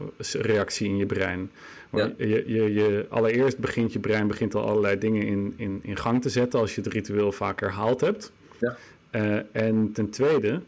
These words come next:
Speaker 1: is een ritueel is eigenlijk, ehm, het, de, het, je doet iets met een bepaalde intentie.
Speaker 2: Ja.
Speaker 1: En die intentie, die zorgt ervoor dat datgene wat je doet, dat het meer betekenis krijgt.
Speaker 2: Ja.
Speaker 1: En datgene wat je meer betekenis geeft,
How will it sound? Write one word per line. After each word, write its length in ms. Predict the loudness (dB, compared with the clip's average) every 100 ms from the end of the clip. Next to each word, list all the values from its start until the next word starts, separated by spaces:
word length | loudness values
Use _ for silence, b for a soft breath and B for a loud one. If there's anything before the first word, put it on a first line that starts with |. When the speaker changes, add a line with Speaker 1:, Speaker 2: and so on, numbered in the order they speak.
| B B _
Speaker 1:
is 200 | -2 0
een 120 | 0
ritueel 600 | 2 0 0 2 4 4
is 120 | 2 0
eigenlijk, 500 | 0 0 2 0 -4 B B _
ehm, 380 | -2 0 2 2 -2 -2
het, 300 | -4 -4 -6
de, 140 | -4 -4 -4
het, 120 | -8 -2
je 120 | 0
doet 160 | 2 0
iets 120 | 0
met 120 | 0
een 80 | 0
bepaalde 380 | 0 2 0 0
intentie. 680 | -2 2 2 2 0 -2 -4 _ B B B
Speaker 2:
Ja. 120 | -2 2
Speaker 1:
En 540 | 4 4 4 2 2
die 380 | 0 0 0 -2
intentie, 720 | -4 0 2 2 0 -2 -2 B B -4
die 100 | -2
zorgt 300 | 4 2 2
ervoor 260 | -6 -2 0
dat 140 | 2
datgene 420 | 0 0 -2 0
wat 200 | 0 0
je 120 | -2
doet, 260 | 0 -2 0
dat 120 | -4
het 120 | -2
meer 240 | 0 2 2
betekenis 640 | 0 2 2 2 -4 -4
krijgt. 440 | -6 -8 -10 -14 -20 _ B B B
Speaker 2:
Ja. 160 | 0
Speaker 1:
En 560 | 2 2 2 2 -2 0
datgene 460 | 0 2 0 2
wat 180 | 2 0
je 60 | 0
meer 240 | 2 2
betekenis 600 | 0 0 0 2 0 0
geeft, 520 | -2 0 0 -2 -12